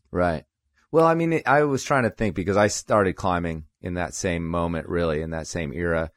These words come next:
And I was just trying to think, well, when did I, when was I aware of the Access Fund? And, and I think we're all just assume it's always been there. You know what I mean? Like, I, I, I can't remember what, a time when it wasn't, even though I,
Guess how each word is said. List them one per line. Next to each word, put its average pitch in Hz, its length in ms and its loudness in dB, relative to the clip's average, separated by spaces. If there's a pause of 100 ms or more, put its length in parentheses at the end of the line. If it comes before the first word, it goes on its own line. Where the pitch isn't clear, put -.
(920)
And 95 520 0
I 101 100 -2
was 101 120 -4
just 107 160 -10
trying 127 140 -4
to - 60 -10
think, 127 200 -6
well, 104 100 -2
when 120 160 -2
did 147 140 2
I, 123 160 6
when 113 260 0
was 123 160 2
I 113 120 6
aware 101 240 4
of 104 100 4
the 92 240 -2 (280)
Access 113 340 0
Fund? 95 240 -2
And, 90 240 -6
and 95 120 -8
I 92 80 -4
think 110 280 -4
we're 98 200 4
all 98 180 4
just 87 360 -6
assume 95 380 -2
it's 87 160 -4
always 85 260 0
been 101 220 -4
there. - 240 -16 (600)
You 82 100 -6
know 78 140 -2
what 80 120 0
I 80 60 -4
mean? 85 220 -4
Like, 85 240 -4
I, 87 120 2
I, - 1040 -6
I 90 40 -2
can't 92 280 -6
remember 87 400 -2
what, 82 240 -2
a 90 120 -6
time 87 300 -2
when 85 100 -4
it 76 100 -6
wasn't, 90 360 0
even 85 180 -2
though 82 140 -2
I, 80 180 -2